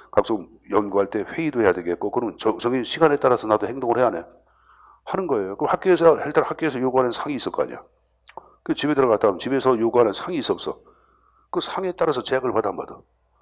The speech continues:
받는 거예요. 그럼 이때 인간은 여기 보자. 사회가 전혀 안 된 인간을 과소사회라 그래. 뭐란다? 과소사회야. 자, 그 다음 나온 거 봐. 과소사회가 아니라 이렇게 나오잖아.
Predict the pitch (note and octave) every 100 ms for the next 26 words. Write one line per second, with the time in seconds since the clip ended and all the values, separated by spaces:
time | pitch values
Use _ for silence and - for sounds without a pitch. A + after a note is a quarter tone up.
0 | _ _ _ - - - - - - -
1 | - - - _ - - _ _ _ _
2 | _ _ - F3+ C#3 F3+ A#2 G#2+ C3+ C#3
3 | F#2 E2+ - E2 C3 - - - - -
4 | - _ - - - F#3+ G#3 G3+ F#3 -
5 | - D#3+ F#3+ A2+ B2 C3+ B2+ A#2+ B2+ D#3
6 | C3+ - F2 G2+ G#2 C3 C3+ G2+ F#2 D2
7 | C#2 B1+ G2+ A#2 C#3 F3 - - _ _
8 | _ - D2+ - D2+ - A1 - - _
9 | _ _ _ _ _ _ _ _ _ _
10 | _ - F#2+ - G2 D#2 B1 - - -
11 | _ _ _ - _ - F2 F2 F2+ A2
12 | G#2+ F#2+ F#2 F#2 B1+ C#2+ D2 - A#1 -
13 | -